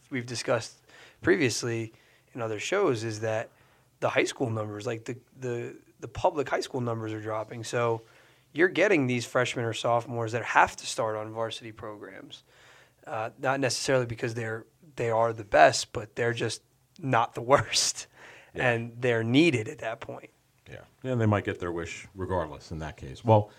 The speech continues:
Speaker 2: speaking of keeping more kids playing baseball and softball, another great opportunity for a segue.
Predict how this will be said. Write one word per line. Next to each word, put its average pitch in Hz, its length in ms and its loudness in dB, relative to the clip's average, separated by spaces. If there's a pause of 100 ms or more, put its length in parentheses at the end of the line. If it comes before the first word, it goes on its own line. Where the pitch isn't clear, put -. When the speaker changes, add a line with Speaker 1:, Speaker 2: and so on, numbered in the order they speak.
(440)
Speaker 2:
speaking 165 580 4
of 95 340 0 (140)
keeping 107 360 0
more 92 200 0
kids 92 320 -6
playing 92 260 2
baseball 87 520 0
and 85 120 -4
softball, 85 640 -4 (160)
another 98 520 0 (180)
great 95 320 -4
opportunity 82 580 -6
for 98 180 -10
a 92 40 -8
segue. 127 260 -2